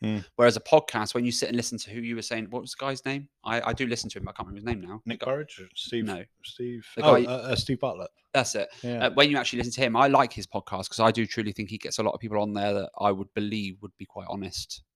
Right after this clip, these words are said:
Speaker 1: Yeah, yeah, yeah. Well, uh, what I like about Steve Bartlett is his conversation f-, he, he's a great conversationalist and he's a great interviewer. So he knows what, he
Speaker 2: Yeah.
Speaker 1: does a lot of research. His research team is excellent, and he'll probably have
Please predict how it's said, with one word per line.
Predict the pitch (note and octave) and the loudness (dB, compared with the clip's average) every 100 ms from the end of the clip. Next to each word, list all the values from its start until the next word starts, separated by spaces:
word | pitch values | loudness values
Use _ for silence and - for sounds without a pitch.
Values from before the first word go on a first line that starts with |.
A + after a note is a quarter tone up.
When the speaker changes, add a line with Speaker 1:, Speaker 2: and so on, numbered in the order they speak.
| _ | _
Speaker 1:
Yeah, | B2 | -2
yeah, | A2+ G2+ | 0 0
yeah. | F#2 F2+ | -4 0
Well, | A2+ G2+ | 2 2
uh, | A2 A2 | 0 0
what | A#2 A2+ | 0 2
I | |
like | A2 G#2 | 0 -2
about | G2+ F#2+ | -6 -12
Steve | G2+ F2+ | -12 -8
Bartlett | F#2+ E2+ F2+ F#2 | -8 -8 -10 -12
is | F2 | -14
his | F2+ | -14
conversation | - G2 F2+ - G2 - F2+ E2 _ _ - | -8 -8 -8 -8 -8 -10 -12 -14 _ _ -16
f-, | - G#2 A#2+ | -12 -12 -10
he, | G2 A2+ | -10 -10
he's | G2+ G2 | -8 -8
a | G2 | -8
great | - G2 G#2 G2 | -6 -2 -2 -4
conversationalist | - F#2 F2+ G2 F2+ - E2 - | -6 -6 -6 -8 -10 -12 -12 -10
and | F2 | -10
he's | F2 F2+ | -10 -10
a | |
great | - F#2+ - | -8 -8 -6
interviewer. | G2 F2+ E2+ E2 D#2+ | -6 -6 -10 -12 -12
So | E2 F2+ | -10 -10
he | F2 | -6
knows | F#2 F#2+ F#2+ - G2 | -2 0 -2 -4 -8
what, | F#2 G2 _ _ | -6 -6 _ _
he | - | -6
Speaker 2:
Yeah. | F#2+ | -4
Speaker 1:
does | F#2 | -2
a | |
lot | G2+ A#2 | -2 -2
of | |
research. | G#2+ G2 - F#2+ - | -2 -4 -6 -12 -12
His | F2 | -8
research | G2 F#2 F#2+ - | -8 -8 -10 -10
team | - F2 | -10 -10
is | E2 - | -10 -12
excellent, | G2 - F2+ D#2+ F#2+ _ - - - - | -14 -12 -14 -14 -18 _ -20 -20 -20 -8
and | F#2+ F#2 F2+ - _ _ | -2 -2 -4 -8 _ _
he'll | G2 F#2+ | -2 0
probably | - G2+ F#2 F#2+ F2+ | 0 0 2 -4 -4
have | G#2 F2 F2 | -6 -6 -8